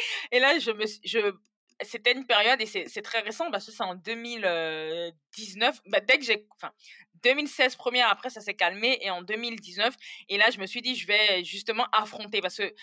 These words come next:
la première fois que j'ai eu, j'ai couru pour, euh, reprendre une pilule, euh, j'ai pris la Diane, qui, je me suis dit, « Ok, comme ça, je suis tranquille. » Mais à un moment, plus j'avançais,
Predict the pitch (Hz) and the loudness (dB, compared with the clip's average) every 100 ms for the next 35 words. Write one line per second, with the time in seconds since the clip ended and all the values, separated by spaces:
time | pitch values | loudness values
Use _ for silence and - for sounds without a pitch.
0 | - 202 208 294 320 311 262 196 185 254 | -4 -2 0 0 2 2 0 -2 0 0
1 | 339 196 185 - - 214 254 247 196 175 | -2 -6 -8 -8 -12 -8 -8 -6 0 0
2 | 160 156 190 - 240 226 226 214 180 196 | 0 -2 -6 0 0 0 -6 -10 -12 -8
3 | 226 180 165 165 165 175 - 196 156 - | -2 2 4 4 2 -6 -2 0 0 2
4 | 220 226 262 - - _ 214 214 196 262 | 4 4 0 -14 -20 _ -4 -4 -4 -8
5 | 233 262 220 214 226 - 202 240 - 220 | -2 -2 -2 -4 -2 -2 2 0 0 -4
6 | - 214 208 - 285 349 - - 208 226 | -6 -6 -6 0 0 0 -8 -12 4 4
7 | 277 240 262 294 302 214 180 202 - 254 | 6 2 0 -4 2 2 2 -2 2 4